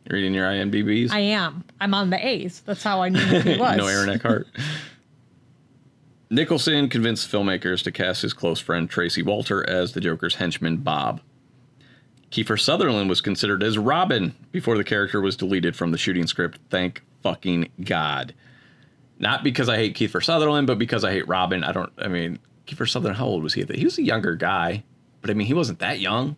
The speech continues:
Speaker 1: in nineteen eighty, eighty-eight, eighty-nine.
Speaker 2: No,
Speaker 1: He did The
Speaker 2: he was
Speaker 1: Lost Boys.
Speaker 2: And then he went in and he raped and killed all of
Speaker 1: No, he didn't.
Speaker 2: Sally
Speaker 1: No,
Speaker 2: Field's
Speaker 1: that was a
Speaker 2: kids in
Speaker 1: movie.
Speaker 2: Eye for an Eye.
Speaker 1: Eye for an Eye, that was called. I always
Speaker 2: Yeah.
Speaker 1: forget the name of it.
Speaker 2: I forget it too, and then I remember it, and then I get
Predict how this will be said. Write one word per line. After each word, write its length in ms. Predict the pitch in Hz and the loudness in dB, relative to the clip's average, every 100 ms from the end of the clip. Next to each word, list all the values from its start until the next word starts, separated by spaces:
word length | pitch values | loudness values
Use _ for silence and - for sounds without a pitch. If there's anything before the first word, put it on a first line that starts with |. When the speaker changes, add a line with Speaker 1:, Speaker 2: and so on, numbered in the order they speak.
| _ | _
Speaker 1:
in 120 | 120 104 | -6 -2
nineteen 280 | 98 - | -2 -2
eighty, 340 | 87 95 95 - _ | -4 -2 -4 -6 _
eighty-eight, 380 | 95 95 90 90 | -4 0 0 0
eighty-nine. 560 | 95 92 82 82 104 120 - - - - _ | -2 -2 -2 -2 -4 -6 -12 -20 -20 -20 _
Speaker 2:
No, 120 | 208 220 | -2 0
Speaker 1:
He 60 | |
did 80 | 254 | 2
The 40 | 196 | 2
Speaker 2:
he 60 | |
was 80 | 113 | 4
Speaker 1:
Lost 280 | 123 127 - | 2 0 -2
Boys. 720 | 117 123 127 131 123 - - - _ - 208 | 2 4 4 2 0 -4 -8 -14 _ -14 -4
Speaker 2:
And 100 | 196 | 0
then 80 | |
he 60 | 202 | 2
went 260 | 202 202 202 | 2 2 0
in 220 | 190 196 | -2 -2
and 180 | 165 185 | 0 0
he 120 | 180 | 0
raped 340 | 170 180 - | 0 -4 -2
and 160 | 180 175 | -4 -2
killed 320 | 190 185 175 | 0 0 0
all 240 | 175 170 | 0 0
of 100 | 175 | 2
Speaker 1:
No, 280 | 127 131 120 | 2 4 2
he 100 | 117 | 2
didn't. 160 | 120 123 | 2 2
Speaker 2:
Sally 160 | 180 175 | 2 2
Speaker 1:
No, 140 | 131 120 98 | 0 0 0
Speaker 2:
Field's 40 | |
Speaker 1:
that 140 | - 113 | 2 2
was 140 | 113 | 4
a 40 | |
Speaker 2:
kids 60 | 117 | 4
in 60 | 127 | 4
Speaker 1:
movie. 220 | 131 110 | 4 2
Speaker 2:
Eye 140 | 180 | 0
for 180 | 175 185 | 0 -2
an 80 | 170 | 0
Eye. 320 | 170 175 185 - - | -2 -2 -4 -6 -6
Speaker 1:
Eye 100 | 98 | -4
for 140 | 110 | 0
an 80 | 104 | 0
Eye, 180 | 110 110 | 2 2
that 80 | |
was 160 | 107 104 | 0 -2
called. 200 | - 55 | -4 -2
I 20 | |
always 160 | 107 170 | -2 -2
Speaker 2:
Yeah. 100 | 165 | -2
Speaker 1:
forget 180 | 92 85 | -2 -2
the 60 | |
name 140 | 82 - | -4 -4
of 80 | - | -4
it. 120 | - - - - - - - | -8 -12 -20 -20 -20 -20 -6
Speaker 2:
I 120 | 196 | -4
forget 260 | 190 190 185 | -2 0 0
it 100 | 165 | -2
too, 280 | 185 170 165 | -4 -4 -4
and 80 | 175 | -6
then 140 | 165 | -4
I 80 | 165 | -4
remember 400 | 165 165 165 156 | -4 -6 -6 -6
it, 60 | 156 | -8
and 100 | 160 | -6
then 60 | 160 | -4
I 80 | |
get 120 | 160 | -2